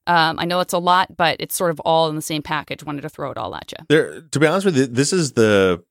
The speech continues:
Speaker 2: this, this is the most Jim and I have ever really disagreed, and it's not even really a disagreement on a, on a case,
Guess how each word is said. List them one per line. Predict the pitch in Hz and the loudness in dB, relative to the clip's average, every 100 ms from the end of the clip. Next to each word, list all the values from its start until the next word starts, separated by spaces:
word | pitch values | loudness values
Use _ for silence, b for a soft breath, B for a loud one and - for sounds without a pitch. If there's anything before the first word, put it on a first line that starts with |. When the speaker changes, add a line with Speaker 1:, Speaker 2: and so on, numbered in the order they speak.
| _ _ - | _ _ -8
Speaker 2:
this, | 110 131 135 | -4 -4 -2
this | 143 | -2
is | 165 | 2
the | |
most | 131 120 90 | 2 2 2
Jim | 90 107 | 0 0
and | 98 | 0
I | 92 | 0
have | 87 | 0
ever | 87 82 82 78 - | 0 0 -2 -4 -2
really | 92 87 80 80 _ _ _ | 0 2 -2 -6 _ _ _
disagreed, | - 104 98 82 92 95 104 | 2 2 0 -2 0 0 0
and | 101 104 | 0 -2
it's | 123 | 0
not | 147 110 | 2 2
even | 98 95 | 2 2
really | 92 90 | 2 2
a | |
disagreement | 78 87 82 85 90 90 78 | 0 -4 -4 -4 -2 -2 -4
on | 76 78 | -4 -4
a, | 76 82 | -4 -4
on | 82 | -4
a | |
case, | 80 - 90 82 - | -4 -2 0 0 -4